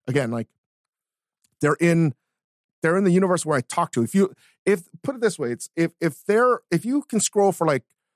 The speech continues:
three minutes on your, your, your iMessage or whatever you use to check your text messages, and you never see this person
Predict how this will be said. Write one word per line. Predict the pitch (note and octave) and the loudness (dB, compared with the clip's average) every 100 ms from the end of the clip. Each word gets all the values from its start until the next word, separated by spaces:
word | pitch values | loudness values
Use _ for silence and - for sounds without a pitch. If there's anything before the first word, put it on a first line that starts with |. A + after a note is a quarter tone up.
| _ - | _ -6
three | D#3 E3+ | 0 2
minutes | F#3 D#3+ D#3+ | 4 2 0
on | C#3+ | 0
your, | C3 B2 A#2+ _ _ _ | 0 0 -2 _ _ _
your, | B2+ A#2 A2+ - _ | -2 0 0 -4 _
your | C3 A2+ G#2 - | -10 -6 -6 -4
iMessage | B2+ C#3 D3 C#3+ D#3+ D#3 C3+ | -2 0 0 0 0 0 0
or | |
whatever | A2 A#2 B2 B2+ | 0 0 0 0
you | A#2+ | 0
use | B2+ A#2+ | 0 -2
to | - | -6
check | - A#2+ | -6 -6
your | A#2 | -6
text | - B2+ | -6 -6
messages, | D3+ C#3+ E3+ E3+ F3+ - _ _ _ | -2 -4 -4 -8 -10 -12 _ _ _
and | C3 | 0
you | C#3+ | 2
never | D#3 D#3+ E3+ | 4 2 0
see | - E3+ | 0 2
this | E3 | 0
person | - F3 D#3 E3 C#3 | 0 -2 -2 -2 -4